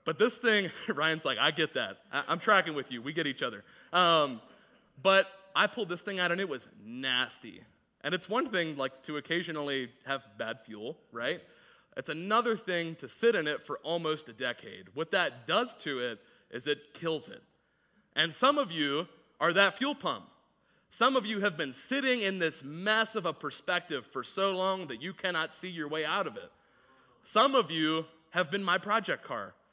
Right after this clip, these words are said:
and you get neglected, and your H O A doesn't like you. Just kidding. Um, <laughs> but, <laughs> but, um, <laughs> they did send, uh, well, they sent out just a generic letter, and it was like, "Just a reminder, all vehicles must be able to start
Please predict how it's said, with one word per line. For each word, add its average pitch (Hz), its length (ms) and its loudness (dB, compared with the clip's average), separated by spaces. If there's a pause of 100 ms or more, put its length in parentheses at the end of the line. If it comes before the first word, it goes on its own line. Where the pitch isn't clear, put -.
(260)
and 139 160 -6
you 180 60 -2
get 185 200 2
neglected, 196 540 2 (640)
and 156 160 0
your 175 140 4
H 185 200 2
O 196 140 2
A 190 100 4
doesn't 185 300 0
like 196 240 2
you. 120 240 -6
Just 185 220 -4
kidding. 147 300 0 (280)
Um, 147 560 4 (280)
<laughs> 135 300 -6
but, 175 300 2 (100)
<laughs> - 800 0
but, 160 260 4
um, 143 320 0 (560)
<laughs> - 540 -14
they 190 140 4
did 196 180 2
send, 175 360 -2
uh, 117 320 -6
well, 143 100 -4
they 165 100 2
sent 151 200 -10
out 110 120 -8
just 110 160 -16
a 113 40 -20
generic 104 400 -10
letter, 104 160 -8
and 107 80 -10
it 104 60 -12
was 117 160 -10
like, 113 160 -4
"Just 185 220 -6
a 208 40 -4
reminder, 175 460 2
all 165 180 2
vehicles 170 460 -4
must 147 220 -8
be 143 80 -6
able 131 140 -6
to 117 60 -14
start 170 480 0